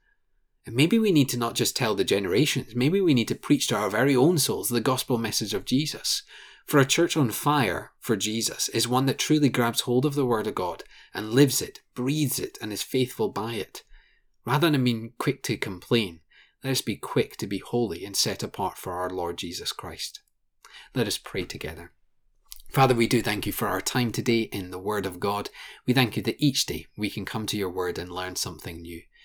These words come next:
Father, we praise you for men like Joshua who were so confident in your Word that he was ready to take the promised land.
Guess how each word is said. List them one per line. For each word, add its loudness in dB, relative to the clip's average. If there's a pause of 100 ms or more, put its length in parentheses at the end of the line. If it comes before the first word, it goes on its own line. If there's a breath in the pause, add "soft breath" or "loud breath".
(240 loud breath)
Father, 4
we 0
praise 2
you -8 (300 loud breath)
for 0
men 2
like -4
Joshua -2
who -8
were -2
so 0
confident -2
in -4
your -6
Word -2
that -6
he -4
was -6
ready 0
to -8
take -4
the -6
promised -8
land. -10